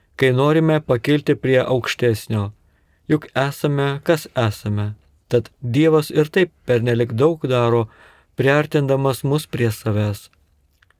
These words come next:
Šių mano žodžių nereikia taikyti pratyboms, kai pakylama mintimi ir mąstoma apie aukštus dangaus dalykus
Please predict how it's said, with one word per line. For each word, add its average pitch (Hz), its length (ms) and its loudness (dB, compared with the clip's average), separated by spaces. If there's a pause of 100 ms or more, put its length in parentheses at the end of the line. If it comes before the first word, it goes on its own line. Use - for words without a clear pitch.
(280)
Šių - 180 0
mano 135 320 2
žodžių 147 400 2
nereikia 147 480 2
taikyti 117 480 0
pratyboms, 117 800 -2 (460)
kai 127 180 2
pakylama 151 760 0
mintimi 135 600 0 (300)
ir 113 140 0
mąstoma 127 580 0
apie 120 240 0
aukštus 123 480 0
dangaus 120 540 0
dalykus 107 600 -4